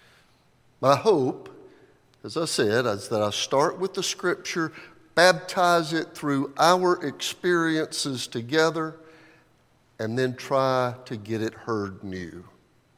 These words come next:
I also don't try on any given Sunday to do all of it. Do that part of the text, prepare that meal for the day, let that be all. We'll come back next Sunday.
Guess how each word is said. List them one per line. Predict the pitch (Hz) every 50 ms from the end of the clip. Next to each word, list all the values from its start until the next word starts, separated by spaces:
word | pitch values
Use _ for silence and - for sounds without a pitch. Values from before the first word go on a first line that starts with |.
| _ _ _ _ _ _ _ _ _ _ _ _ _ _ _ _ _ _ _ _ _ _ _ _ -
I | 160
also | 165 175 180 180 - 208 190
don't | 170 180 196 190 -
try | - - 147 120 120 123 143 175
on | 190 - 170 147 143 -
any | - 156 165 170 170
given | 143 143 160 160 160 165 165 165
Sunday | - - - 156 147 147 147 143 147 151 165 170
to | 170
do | 160 151 180 202 208
all | 202 220 240 233 214 185
of | 160 135 98
it. | 101 - - - - - - - - _ _ _ _ _ _ _ _ _ _ _ _ _ _ _ _ _ _ _ _ _ _
Do | 120 123 131
that | 120 135 147 165 - -
part | - 165 156 156 156 156 151
of | 151 143 131
the | 139 131 131 - - - - - _ _ _ _ _ _ _ _ _ _ _ _ _ _ _ _
text, | - - 123 127 156 226 - - - - - - - - - _ _ _ _ _ _ _ _ _ _ _ _ _ _ _ _ _ _ _
prepare | - 110 - - 135 131 135 131
that | 117 131 135 151 - -
meal | 151 151 170 180 185
for | 185 - 202
the | 185 233
day, | 208 185 214 185 175 170 175 185 233 247
let | 202 131 139 156 - -
that | 160 175 - -
be | 196 202 208
all. | 175 139 135 139 165 180 190 196 190 -
We'll | 143 143 165
come | - - 180 180
back | 170 180 190 202 -
next | 190 170 170 170 - - -
Sunday. | 170 160 160 160 165 180 185 208 214